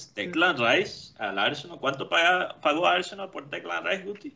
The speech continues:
Speaker 1: Más de ciento cinco,
Speaker 2: Una locura.
Speaker 1: más de ciento cinco.
Speaker 2: Siete, casi lo, casi lo que estaba ofreciendo
Speaker 1: Sí.
Speaker 2: Liverpool por Moisés Caicedo.
Speaker 1: ¿Cuánto
Speaker 2: Y
Speaker 1: cu-
Speaker 2: Declan Rice es un buen, buen jugador,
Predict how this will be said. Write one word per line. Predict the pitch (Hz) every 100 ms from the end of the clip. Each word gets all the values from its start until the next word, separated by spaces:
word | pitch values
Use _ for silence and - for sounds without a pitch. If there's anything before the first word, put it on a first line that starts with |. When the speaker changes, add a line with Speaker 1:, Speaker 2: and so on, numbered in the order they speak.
| 160
Speaker 1:
Más | 175
de | 208
ciento | 226 208 202
cinco, | 185 220 208
Speaker 2:
Una | 220
locura. | -
Speaker 1:
más | 185 196
de | 240
ciento | 247 247 233
cinco. | 180 160 156 - _ _ _ _ _ _ _ _ _ _
Speaker 2:
Siete, | - 110 120 - - 101
casi | - 156 220
lo, | 180 160 - 135
casi | 180 226 - 214
lo | 180
que | 139
estaba | 131 170
ofreciendo | 170 165 170 214
Speaker 1:
Sí. | 208
Speaker 2:
Liverpool | 160 156 160 131
por | 135 117
Moisés | 117 - - -
Caicedo. | 139 139 - 127 -
Speaker 1:
¿Cuánto | 185 190 214 208
Speaker 2:
Y |
Speaker 1:
cu- | 214
Speaker 2:
Declan | 208 208 214 156
Rice | 160 214 - - - -
es | 104
un | 135 123
buen, | 92 101 107 113 90
buen | 92 95 117 117 101 90
jugador, | 80 76